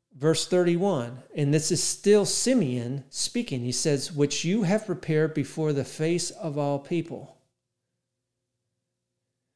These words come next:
Now, what Simeon is doing there is, is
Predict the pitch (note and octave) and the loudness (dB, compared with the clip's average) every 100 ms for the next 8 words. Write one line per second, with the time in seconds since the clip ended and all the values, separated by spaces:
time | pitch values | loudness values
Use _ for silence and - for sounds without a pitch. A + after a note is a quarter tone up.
0 | _ _ _ E3 E3 F3 - G#3 G#3+ F#3+ | _ _ _ -2 0 2 2 2 4 4
1 | E3 C#3+ - F#3+ G#3+ C#3+ C3 C3+ C3 D3+ | 2 0 2 4 4 4 0 -2 -4 -6
2 | C#3+ C#3 | -6 -8